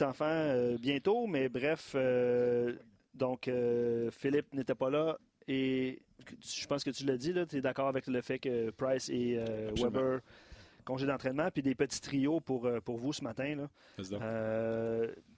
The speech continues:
Speaker 1: Domi était avec Tatar et Shaw, Thompson avec
Speaker 2: Attends,
Speaker 1: Dro-,
Speaker 2: attends,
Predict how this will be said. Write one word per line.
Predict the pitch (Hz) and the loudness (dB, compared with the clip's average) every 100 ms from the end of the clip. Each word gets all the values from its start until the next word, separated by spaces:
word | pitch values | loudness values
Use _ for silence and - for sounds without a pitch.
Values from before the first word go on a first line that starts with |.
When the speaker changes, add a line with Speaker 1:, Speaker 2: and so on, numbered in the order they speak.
| _ - - | _ -20 -2
Speaker 1:
Domi | 143 143 160 175 | 0 2 2 0
était | 165 127 143 | 0 -2 0
avec | 131 127 | 0 0
Tatar | - 127 135 | -4 -2 -2
et | 135 127 | 0 -2
Shaw, | - - 175 170 | -2 0 0 2
Thompson | 147 135 - 147 143 147 | 0 -2 -2 -2 -2 -2
avec | 143 123 | -2 -2
Speaker 2:
Attends, | 117 120 | -2 -2
Speaker 1:
Dro-, | 151 | -2
Speaker 2:
attends, | - | -4